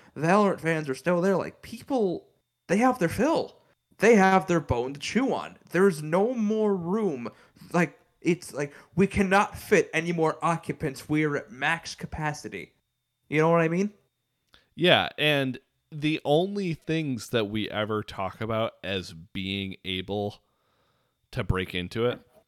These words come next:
Speaker 2: are established already. So I think there, there is a chance that if The Last of Us Factions is what we
Speaker 1: That's the one
Speaker 2: assume
Speaker 1: I'm
Speaker 2: it to
Speaker 1: thinking
Speaker 2: be,
Speaker 1: of.
Speaker 2: that could be a success for PlayStation. Why is that?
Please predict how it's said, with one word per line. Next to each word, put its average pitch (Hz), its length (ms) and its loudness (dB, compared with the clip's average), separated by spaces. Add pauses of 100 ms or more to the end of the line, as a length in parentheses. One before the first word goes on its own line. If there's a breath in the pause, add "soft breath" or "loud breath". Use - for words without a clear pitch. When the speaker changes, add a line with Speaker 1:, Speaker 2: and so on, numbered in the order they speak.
(360)
Speaker 2:
are 95 560 2
established 92 680 -6
already. 80 400 -8
So 95 500 -4 (100)
I 98 180 -2
think - 520 -8 (880)
there, 147 320 6
there 160 440 0
is 135 320 -2
a 127 40 -6
chance - 760 -10 (680)
that 110 220 0
if 104 140 -8
The 107 80 -6
Last 110 320 -2
of 127 60 -6
Us 120 100 -8
Factions 101 640 -6
is 95 260 -8
what 95 140 -4
we 143 120 0
Speaker 1:
That's 85 140 -8
the 143 60 0
one 123 160 0
Speaker 2:
assume - 40 -4
Speaker 1:
I'm 113 40 -4
Speaker 2:
it 113 80 -4
to - 80 -10
Speaker 1:
thinking 127 180 -4
Speaker 2:
be, 85 160 -2 (800)
Speaker 1:
of. 107 80 -12
Speaker 2:
that 98 240 0
could 117 200 -6
be 104 120 -2
a 98 60 0
success - 480 -8
for 90 160 -10
PlayStation. - 600 -10 (340)
Why 101 800 2 (240)
is 160 180 0
that? 175 280 -2